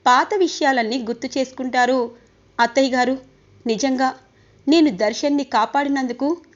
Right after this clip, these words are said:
గర్వపడుతున్నాను. దేవుడు నాకు తగిన శిక్ష వేశాడు.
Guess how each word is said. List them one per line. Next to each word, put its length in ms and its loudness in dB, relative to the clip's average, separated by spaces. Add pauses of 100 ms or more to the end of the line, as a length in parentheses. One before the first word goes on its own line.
గర్వపడుతున్నాను. 920 0 (500)
దేవుడు 520 2 (440)
నాకు 240 4
తగిన 320 -2
శిక్ష 300 -8
వేశాడు. 540 0